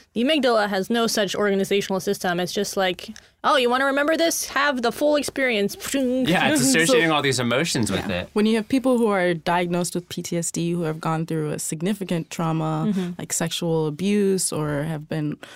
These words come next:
Speaker 3: overseas,
Speaker 1: Yes, yep.
Speaker 3: this is something that definitely
Speaker 2: Yeah, exactly.
Speaker 3: happen-, the amygdala takes over,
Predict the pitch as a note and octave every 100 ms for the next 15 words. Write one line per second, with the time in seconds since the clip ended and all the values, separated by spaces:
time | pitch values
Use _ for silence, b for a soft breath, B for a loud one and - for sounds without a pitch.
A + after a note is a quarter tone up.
0 | B - E3+ D#3+ C#3+ - A#3 A3+ G#3+ G#3
1 | F3+ - - - G3+ - G3+ G#3 G3+ G#3
2 | G3 F3+ F#3+ F3+ E3+ D#3+ E3+ E3+ F3+ E3
3 | D#3+ D#3+ D#3 D#3+ - _ _ _ - -
4 | G#2 B2+ A2 E2+ - A2 - F#3 F3+ F3+
5 | F3 E3 G3 G#3 G3+ F#3+ G3+ F#3+ - F#3+
6 | F#3+ F#3+ F#3+ F#3